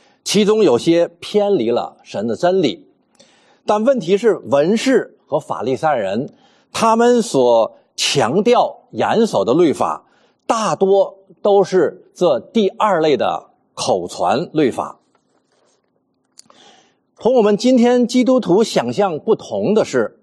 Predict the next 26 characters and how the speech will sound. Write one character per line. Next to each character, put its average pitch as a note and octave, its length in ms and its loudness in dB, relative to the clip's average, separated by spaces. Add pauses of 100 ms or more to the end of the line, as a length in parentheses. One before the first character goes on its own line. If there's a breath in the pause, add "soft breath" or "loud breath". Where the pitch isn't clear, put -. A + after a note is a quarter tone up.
(560 soft breath)
文 D3 320 0
士 A#3+ 400 0
和 E3 200 0
法 A2+ 300 -4
利 F3 180 0
赛 D#3+ 200 -2
人 C3 100 -4
的 C#3 80 2
思 A#3+ 340 -2
想 F2+ 300 -2 (480)
在 E3 240 0
当 A3 400 0
时 - 160 -4
的 C#3+ 140 0
犹 G2 180 0
太 C3 160 0
人 G#2 220 -2
中 B2 280 -2 (280 soft breath)
有 A2+ 120 -2
着 B2+ 160 0
很 G#3 360 -6
大 D#3 180 -2
的 G#2 80 -2
影 G2 180 -2
响 F#2 200 -4
力。 B2 240 -4